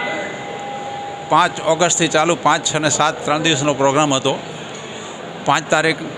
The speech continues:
ચાર તારીખના સાંજે દેહ શુદ્ધિ થઈ છે યજ્ઞના યજમાનોની અને પાંચ તારીખે સવારથી યજ્ઞની શરૂઆત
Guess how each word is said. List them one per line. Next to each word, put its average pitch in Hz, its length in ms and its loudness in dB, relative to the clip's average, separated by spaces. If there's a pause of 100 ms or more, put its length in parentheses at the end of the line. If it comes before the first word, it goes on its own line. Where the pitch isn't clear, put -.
(220)
ચાર 160 220 2
તારીખના 160 420 4
સાંજે 151 260 4 (180)
દેહ 160 140 6
શુદ્ધિ 170 320 4
થઈ 151 220 4
છે 139 100 2 (120)
યજ્ઞના 139 520 2 (220)
યજમાનોની 139 600 2 (840)
અને 135 120 -2 (100)
પાંચ 156 260 2
તારીખે 151 280 2
સવારથી 143 500 2 (100)
યજ્ઞની 151 360 2
શરૂઆત 147 360 2